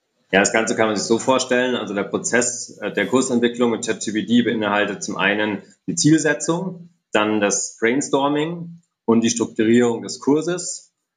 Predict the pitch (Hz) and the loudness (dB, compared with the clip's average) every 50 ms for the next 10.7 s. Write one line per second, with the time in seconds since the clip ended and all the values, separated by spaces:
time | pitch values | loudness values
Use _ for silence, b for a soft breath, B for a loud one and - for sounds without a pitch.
0 | _ _ 104 107 110 113 110 107 - 101 98 104 117 120 120 120 120 120 117 113 | _ _ 0 2 4 2 2 0 -2 -2 0 0 0 0 2 2 2 2 0 0
1 | 107 110 110 113 107 104 104 - - 110 110 113 113 107 98 - 98 98 120 139 | -2 -2 0 0 0 0 -2 -2 0 0 0 0 -2 -4 -4 -2 0 2 2 2
2 | 139 135 135 139 135 - 139 143 151 165 170 170 - _ _ _ _ _ _ _ | 2 2 0 -2 -2 -2 -2 -2 -2 -4 -8 -12 -16 _ _ _ _ _ _ _
3 | - 110 110 113 107 104 110 110 107 - - 113 110 107 110 98 104 104 104 98 | 2 2 2 2 2 2 2 0 0 0 0 0 0 0 0 0 2 2 2 2
4 | 101 110 120 120 - 110 98 117 104 101 98 95 - 139 143 143 - - 135 131 | 2 2 2 0 0 -2 -4 -4 -2 -2 -4 0 2 2 2 4 2 0 -2 0
5 | 117 98 - - 110 131 127 - 131 135 - - 135 135 143 139 120 101 98 95 | -2 -2 -2 -2 -2 0 0 0 -2 0 0 -2 -2 -2 -2 -4 -4 -4 -2 0
6 | 98 98 101 110 - - - - 117 113 110 101 95 - - 110 107 101 95 85 | 2 2 2 2 0 -2 -2 0 0 0 -2 -4 -8 -6 -4 -2 -2 -2 -2 0
7 | 95 113 120 120 - - 120 117 - - - - 98 107 98 - - 123 123 127 | 2 4 4 4 2 2 2 2 2 -2 -8 -8 -6 -6 0 2 2 4 4 4
8 | 120 113 110 107 - 104 - - 135 143 135 127 127 127 127 127 - - _ _ | 2 0 -2 -2 -4 -4 -2 2 2 2 4 2 0 0 -2 -6 -10 -18 _ _
9 | _ - 104 104 113 107 - - - 110 110 107 113 110 110 104 - - 110 107 | _ -2 0 0 0 0 -2 0 0 0 0 2 0 0 -2 -2 0 0 0 0
10 | 101 104 101 98 95 - - 104 107 117 120 117 - - | 0 0 0 0 -2 -2 0 2 2 2 2 2 -2 -6